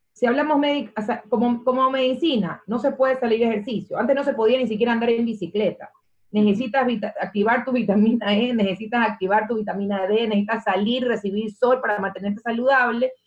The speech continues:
pero no, mejor enciérrate, engórdate. Sí, me,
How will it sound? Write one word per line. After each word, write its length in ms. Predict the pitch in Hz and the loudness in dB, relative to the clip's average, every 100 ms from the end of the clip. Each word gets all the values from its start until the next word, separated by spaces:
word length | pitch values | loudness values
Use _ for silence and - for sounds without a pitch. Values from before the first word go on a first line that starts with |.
| _ | _
pero 200 | - 247 | -2 2
no, 140 | 254 208 | 2 2
mejor 240 | 180 202 | 2 2
enciérrate, 760 | 240 240 - 247 247 262 269 294 - | 2 0 2 2 2 0 0 -4 -4
engórdate. 840 | 185 185 254 262 240 269 - 339 _ _ _ _ - - - - - - - _ - - 202 _ | -6 2 4 4 2 -2 -4 -8 _ _ _ _ -20 -20 -20 -20 -20 -20 -20 _ -20 -12 -12 _
Sí, 140 | 294 | -2
me, 240 | 285 294 | -2 -2